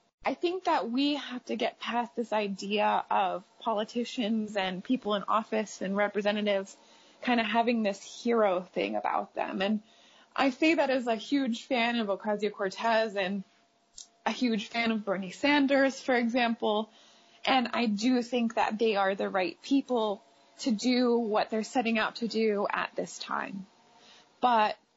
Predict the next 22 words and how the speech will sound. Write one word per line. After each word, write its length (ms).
to 120
think 580
that 440
District 400
fourteen 840
can't 760
have 300
somebody 480
that 180
comes 340
after 440
Ocasio-Cortez 920
has 300
accomplished 500
the 100
goals 240
that 160
she 260
set 200
out 200
to 120
do, 340